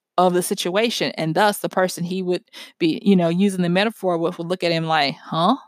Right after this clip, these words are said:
<laughs> You know, so there was that. So this book is great, too. Um,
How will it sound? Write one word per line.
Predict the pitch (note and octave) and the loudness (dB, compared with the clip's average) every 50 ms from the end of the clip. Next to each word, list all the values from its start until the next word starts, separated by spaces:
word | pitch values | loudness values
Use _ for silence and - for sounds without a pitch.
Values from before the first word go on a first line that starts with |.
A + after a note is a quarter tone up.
| _ _ | _ _
<laughs> | _ _ _ | _ _ _
You | - F3+ A3+ - G#3 | 4 6 8 8 6
know, | F3+ C#3+ D#3+ | 6 4 0
so | D#3 - G3 | -2 -2 0
there | F3+ F3+ F#3+ F#3 | 2 4 4 4
was | E3 E3+ - - | 4 2 2 0
that. | F3 D3+ C#3 - - _ - - - - - | 0 -2 -2 -4 -8 _ -18 -16 -16 -14 -4
So | - - A3 F3 B2+ - - _ _ _ - _ _ | 0 2 2 2 2 0 -4 _ _ _ -20 _ _
this | - G#3+ F#3 C4 C4+ C4 - | -6 2 4 4 4 6 6
book | A#3+ A#3 A3 - - _ _ | 4 4 4 2 -4 _ _
is | F3 F#3+ F3+ F3 | 0 0 2 2
great, | F#3 F3+ F3 D#3+ - - | 2 2 2 0 -4 -4
too. | - G#3+ D#3+ - - _ _ - - - - - _ - | -2 -2 -2 -2 -4 _ _ -20 -20 -20 -20 -12 _ 0
Um, | G3 F#3 F3+ E3+ E3 E3 E3 | 2 2 2 2 0 -2 -6